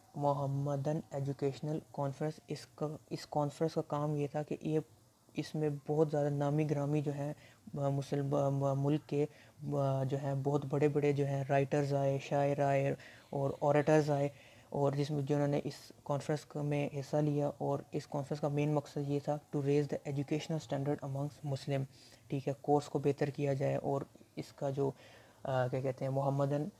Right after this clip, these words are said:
एंग्लो ओरिएंटल कॉलेज था, इसका जो status था उसको increase किया जाए, ठीक है। और उ-, उसके कुछ अरसे बाद फिर ये सारा उनकी काम, ये सारा उनका अलीगढ़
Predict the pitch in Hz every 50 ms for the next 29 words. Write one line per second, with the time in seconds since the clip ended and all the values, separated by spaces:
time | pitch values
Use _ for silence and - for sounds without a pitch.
0 | - - - - - 139 139 139 143 143 143 - - 135 135 135 135 131 127 147
1 | 143 135 - 139 135 143 139 - 147 - - 120 - - 147 139 135 - - -
2 | 135 - 151 143 - - 147 147 - 139 - - - 147 147 - - - - 143
3 | 135 147 143 143 139 - - 139 135 131 131 135 135 135 - - - - - -
4 | - - - - - - - - - - - - - 147 139 135 - 139 139 -
5 | - - - _ _ _ _ - - - - 143 143 143 - - - _ _ -
6 | 160 - - - - - - - - 156 - - 156 - 156 139 - 151 143 143
7 | 143 143 139 - - 143 139 143 - - - _ _ _ - _ _ _ _ _
8 | - - 147 135 - 143 139 139 151 156 - - 147 139 139 147 143 - 143 139
9 | 139 147 147 - - 147 143 - 143 143 143 151 151 - 147 143 139 - 143 139
10 | - - _ _ - - - - 147 143 143 139 151 151 151 156